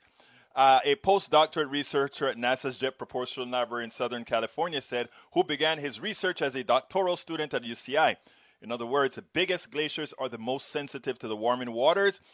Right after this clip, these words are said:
and those are the ones really driving Greenland ice loss.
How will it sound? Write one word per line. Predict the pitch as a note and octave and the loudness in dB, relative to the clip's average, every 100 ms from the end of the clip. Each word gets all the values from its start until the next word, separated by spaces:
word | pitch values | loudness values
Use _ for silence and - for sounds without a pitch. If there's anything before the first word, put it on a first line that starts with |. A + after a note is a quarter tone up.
| _ _ _ | _ _ _
and | A2+ G2+ | -14 -2
those | B2+ D3 C#3+ - | 2 2 0 -4
are | B2 B2 A#2+ | 4 6 6
the | A2 A2+ | 2 -2
ones | A2 C3 C#3 C#3 - - | 0 2 2 0 -10 -10
really | B2+ C3+ C3+ | -4 -2 -2
driving | - A#2+ B2+ B2 B2 | 0 2 2 0 -6
Greenland | G#2+ A#2 A2+ A2 | -8 -8 -6 -4
ice | A2 A2 - | -4 -4 -6
loss. | G#2 F#2+ | -8 -8